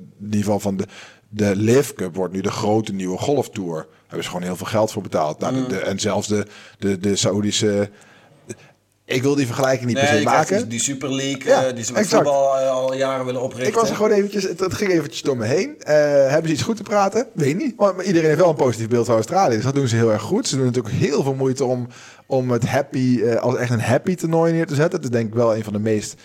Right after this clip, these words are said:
Speaker 1: happy toernooien,
Speaker 2: Ja.
Speaker 1: hè. Je moet echt, de, die vibe van, van vrolijkheid hangt er heel erg omheen.
Speaker 2: Ja.
Speaker 1: Nou, ik vond het gewoon eventjes meer het, eh, ik heb geen idee, soms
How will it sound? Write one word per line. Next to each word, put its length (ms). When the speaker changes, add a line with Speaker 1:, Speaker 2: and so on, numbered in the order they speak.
Speaker 1:
happy 340
toernooien, 460
Speaker 2:
Ja. 80
Speaker 1:
hè. 60
Je 120
moet 140
echt, 280
de, 140
die 180
vibe 420
van, 220
van 140
vrolijkheid 640
hangt 200
er 60
heel 140
erg 120
omheen. 460
Speaker 2:
Ja. 180
Speaker 1:
Nou, 160
ik 200
vond 160
het 20
gewoon 160
eventjes 240
meer 180
het, 160
eh, 140
ik 120
heb 100
geen 160
idee, 300
soms 40